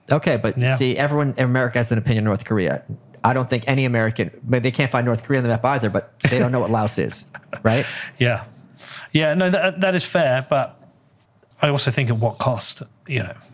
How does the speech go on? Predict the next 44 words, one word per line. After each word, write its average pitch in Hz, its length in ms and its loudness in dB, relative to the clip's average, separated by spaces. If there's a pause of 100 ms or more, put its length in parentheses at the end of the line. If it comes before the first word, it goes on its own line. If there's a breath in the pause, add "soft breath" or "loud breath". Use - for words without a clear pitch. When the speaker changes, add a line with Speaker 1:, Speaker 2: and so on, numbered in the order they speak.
(120)
Speaker 1:
Oh, 180 100 4
well, 127 140 2
sure. 101 460 0
But 127 140 2
I 135 100 2
mean, 127 300 0
uh, - 120 -4 (260)
for 127 180 0
them, 123 460 0
it's 110 300 -2
like, 107 420 -2 (480)
right, 117 280 0
the - 80 -4
costs 170 320 2
are 117 80 2
enormous. 113 340 0
I'm 117 100 2
not 127 140 2
advocating 131 500 0
for 143 80 2
Speaker 2:
Yeah. 123 60 0
Speaker 1:
the 123 60 0
North 113 160 -2
Korean 107 180 0
system, 113 320 -2
let 113 100 0
me 110 40 -2
be 110 80 0
clear. 120 360 0 (260 loud breath)
But 123 140 0
what 120 320 -2
I'm 123 100 0
saying 143 320 0
is 113 180 -2
I 120 120 2
think 120 240 -2
the 110 80 0
pride 123 680 0 (400 loud breath)
that 117 240 0
they 117 160 2
feel 117 640 0 (320 loud breath)
in 117 340 2 (380)
being 120 600 0
a 107 340 0